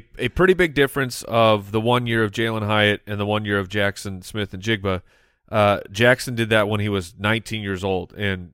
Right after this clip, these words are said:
Hyatt did it where he was almost twenty-one. So, I mean, like, that's when your breakout age, so, so, so Hyatt's breakout age is not where we prefer to see it. We prefer to see guys breaking out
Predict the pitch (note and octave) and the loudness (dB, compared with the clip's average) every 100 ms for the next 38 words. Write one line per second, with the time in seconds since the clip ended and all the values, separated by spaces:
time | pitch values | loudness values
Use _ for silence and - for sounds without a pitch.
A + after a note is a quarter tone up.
0 | - - B2+ B2 A2 F#2+ G#2+ G2 - _ | -18 -2 2 4 2 2 2 2 -2 _
1 | _ G#2+ G#2 G#2 F#2+ - A#2 B2 A2+ G#2+ | _ -8 -4 -2 -4 -4 2 2 4 0
2 | - - _ _ _ - - G#2+ G2 F#2+ | 0 -12 _ _ _ -12 -2 -2 -2 -4
3 | F#2+ E2+ - - B2 A2+ G#2+ G2+ G2 - | -2 -4 -6 -4 4 4 4 0 -2 2
4 | C3 - - - _ _ G#2+ B2 G#2+ F#2 | 0 0 -8 -20 _ _ -4 0 0 4
5 | C3 C#3+ C#3+ C3 A#2 A#2+ A2 G2+ - - | 4 6 8 6 8 6 4 2 -8 -12
6 | _ _ _ - A#2+ F#2+ B2+ A2+ G2 - | _ _ _ -2 -2 2 4 6 4 -6
7 | - G#2+ - D#3 F3 C#3 - C#3 C3+ A#2 | -4 -2 4 6 6 4 4 2 6 6
8 | A2 G2 - A2 A2+ G#2+ - - _ _ | 6 2 -2 0 0 0 -6 -14 _ _
9 | _ F#2+ A2+ B2+ - G2+ G#2 A2+ A2 G#2 | _ 0 2 2 -4 -6 2 4 4 2
10 | F#2+ F#2+ - G#2+ G#2 - A#2 G2 - C3 | 0 -6 -8 -6 -6 -2 0 0 -2 0
11 | A#2+ G2 G#2+ B2 B2+ A#2+ A2 B2 G#2+ A2 | 0 0 -4 -4 -2 -2 -2 -4 -2 -2
12 | G#2+ G#2+ G#2+ G#2+ G2 G2 | 0 -2 -2 -2 -4 -4